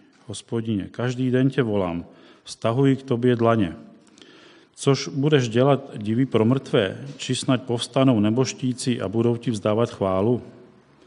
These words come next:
Což se vypráví v hrobě o tvé milosrdenství, o tvé věrnosti v říši zániku?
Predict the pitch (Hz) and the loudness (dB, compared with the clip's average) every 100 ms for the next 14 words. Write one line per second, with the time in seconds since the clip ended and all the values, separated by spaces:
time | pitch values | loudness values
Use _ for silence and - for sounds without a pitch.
0 | - - - - - _ _ _ _ _ | -20 -20 -20 -20 -20 _ _ _ _ _
1 | _ _ - 127 - 143 143 151 156 156 | _ _ -4 -2 2 2 4 4 6 4
2 | 123 110 135 143 113 110 139 117 113 117 | 2 2 4 4 2 0 2 2 2 0
3 | 131 127 139 135 - 117 92 - - - | -2 2 2 2 -4 -4 -4 -10 -20 -20
4 | _ - - 104 - 127 117 117 127 139 | _ -20 -8 -6 2 4 6 6 6 6
5 | 127 - 113 101 110 - 123 110 107 110 | 4 0 -4 -2 -2 -2 0 2 2 2
6 | 117 117 | 2 -2